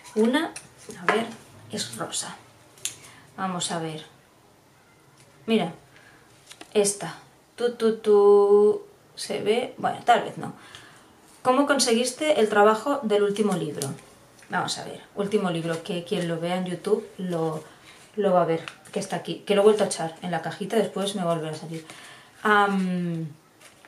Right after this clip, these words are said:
este libro, ah, es, lo, lo pu-, lo sacaron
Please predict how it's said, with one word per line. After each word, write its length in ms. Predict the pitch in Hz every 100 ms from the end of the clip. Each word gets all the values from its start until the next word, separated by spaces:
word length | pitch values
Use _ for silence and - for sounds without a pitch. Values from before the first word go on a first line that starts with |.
| - - - - -
este 300 | 226 - 254
libro, 460 | 302 240 170 170 - - - - - _ _ _
ah, 720 | 196 190 180 175 175 170 175 -
es, 380 | 180 185 - 190
lo, 420 | 190 180 175 170 196
lo 160 | 185
pu-, 440 | 185 185 180 170 -
lo 240 | 180 175
sacaron 920 | - 185 - 214 233 247 254 254 269